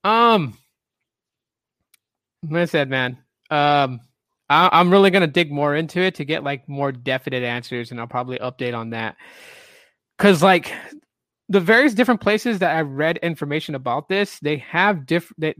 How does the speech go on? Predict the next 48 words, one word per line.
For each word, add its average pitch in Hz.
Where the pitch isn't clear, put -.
like, 165
they're 180
almost, 285
they're 220
the 262
same 285
as 233
far -
as, 202
like, 190
the 160
date 170
when 180
this 180
is 156
gonna 165
happen 165
and 135
what's 170
gonna 156
change, 151
but 131
some 208
of 285
them 254
have 208
said 165
different 156
things. 135
Um, 147
uh, 156
they, 156
you 147
know, 131
I, 147
I, 139
I 143
have, 139
I 139
have 139
no 135
clue 131
on 117
how 120
they're 113
gonna 113
do 113
this. -